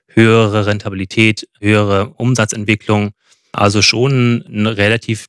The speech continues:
eindeutige oder relativ eindeutige Ergebnisse. Das Einzige ist, dass von der Ausschüttungsquote, dass die etwas darunter liegen. Aber das ist letztlich auch ein Kennzeichen halt dieser langfristigen Orientierung, weil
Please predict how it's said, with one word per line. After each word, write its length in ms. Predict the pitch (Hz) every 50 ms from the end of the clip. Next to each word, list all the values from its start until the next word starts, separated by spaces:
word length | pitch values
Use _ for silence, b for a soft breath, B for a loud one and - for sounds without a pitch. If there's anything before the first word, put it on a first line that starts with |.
| - -
eindeutige 880 | 113 101 104 113 123 120 113 107 104 - - - 110 107 104 104 101 95 -
oder 160 | 120 110 107
relativ 300 | 101 104 113 - - 107
eindeutige 600 | 107 104 110 107 113 110 98 110 101 113 110 -
Ergebnisse. 640 | 104 98 - 107 123 127 117 - - 120 117 117 117 B B B B B B B B
Das 80 | 104 101
Einzige 400 | 104 113 110 - 117 104 110 107
ist, 260 | 101 104 107 - 104
dass 120 | 101 98 -
von 140 | - 113
der 80 | 101 98
Ausschüttungsquote, 1040 | 104 104 - 110 104 98 - - - - - 110 123 135 - 139 139 143 143 147 143 -
dass 180 | - 98 - -
die 160 | - 107 -
etwas 300 | - 107 - 101 - -
darunter 340 | 104 101 - 113 131 - 135
liegen. 320 | 135 135 135 135 135 131 - b b b b b b b b
Aber 140 | b 101 101
das 140 | 113 110 113
ist 180 | 110 - -
letztlich 480 | - 120 123 - - - 120 107 - - - _
auch 420 | - 95 98 113 139 151 151 - -
ein 720 | - 110 110 113 110 110 110 110 107 104 110 123 - - -
Kennzeichen 600 | - - 117 127 123 - 123 117 113 107 - 107
halt 100 | 101 104
dieser 160 | 117 110 104 104
langfristigen 600 | 104 104 120 123 - - 120 - - 110 117 113
Orientierung, 720 | 110 104 107 101 98 - 131 131 131 131 131 135 139 131 b b b b
weil 540 | b 101 101 107 104 107 107 104 107 120